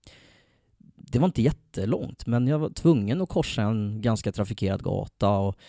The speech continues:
oftast var vi ju fler som hade sällskap, vilket gjorde det hela lite lättare, men vi var inte så gamla heller. Det hände att vi busade på vägen till, eh, fritids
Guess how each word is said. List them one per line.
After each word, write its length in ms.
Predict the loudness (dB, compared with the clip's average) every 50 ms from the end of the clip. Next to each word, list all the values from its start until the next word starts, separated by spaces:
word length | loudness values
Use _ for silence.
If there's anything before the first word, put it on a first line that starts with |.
| -20 _
oftast 420 | 0 0 0 2 2 -2 0 4
var 120 | 4 4 4
vi 80 | 4
ju 80 | 2 0
fler 260 | 0 0 0 0 0
som 140 | -2 -4 -6
hade 140 | -6 -8 -6
sällskap, 520 | -6 -4 -4 -4 -6 -6 -6 -6 -6 -6 -8
vilket 280 | -10 -10 -10 -10 -6
gjorde 220 | -6 -6 -6 -4 -2
det 40 | -2
hela 200 | 0 0 -2 -2
lite 340 | -2 -4 -4 -4 -4 -4
lättare, 400 | -2 -2 -4 -6 _ -8 -6 -6
men 260 | -6 -6 -8 -10 -10 -6
vi 100 | -2 2
var 60 | 2 2
inte 120 | 2 2
så 60 | 2
gamla 280 | 2 2 2 2 2 2
heller. 260 | 2 0 0 -4 -6 -10 _ _ _ _ _ _ _ _ _ -20 -20 -20 -20 -20 -20 -20 _ _ _ _ _ _ _
Det 100 | 6 8
hände 240 | 8 10 10 8 6
att 100 | 6 6
vi 80 | 2 4
busade 480 | 6 6 6 6 6 2 0 0 0
på 80 | 2 4
vägen 320 | 4 4 4 2 -2 -4
till, 300 | -4 -4 -4 -4 -4 -4
eh, 100 | -6 -8
fritids 600 | -6 -6 -6 -8 -6 -8 -12 -14 -14 -16 -18 -18